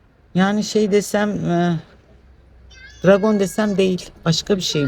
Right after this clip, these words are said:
bu. Onu öyle bir seradan küçücük almıştım. Değişik. Evet. Şuradakiler de variegat arkadaşlar.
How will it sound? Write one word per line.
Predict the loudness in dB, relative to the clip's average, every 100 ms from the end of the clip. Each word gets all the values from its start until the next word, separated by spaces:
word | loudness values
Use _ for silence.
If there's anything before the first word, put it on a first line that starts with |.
| -2
bu. | -4 -6 -18 -20 -20 -20 -20 -20 -20 -20 -20 -18 -20 -20 -20 -4
Onu | 2 2
öyle | 2 2 0
bir |
seradan | 0 2 4 2 0
küçücük | -2 -2 0 4
almıştım. | 4 4 -2 -4 -2 -2 -4 -14 -16 -18 -20 -20 -20 -20 -20 -20 -20 -20 -20 -20 -20 -10 0
Değişik. | 2 2 0 -6 -6 -14 -14 -18 -20 -20 -20 -20 -20 -20 -20 -20 -20 -20 -20 -20 -20 -20 -20 -20 -20 -20 -20 -16 -6
Evet. | -2 -2 -4 -14 -20 -20 -20 -20 -20 -20 -20 -8
Şuradakiler | 0 6 6 6 4 8
de | 10
variegat | 10 10 10 8 6
arkadaşlar. | 6 6 8 6 6 6 6 6 -4 -18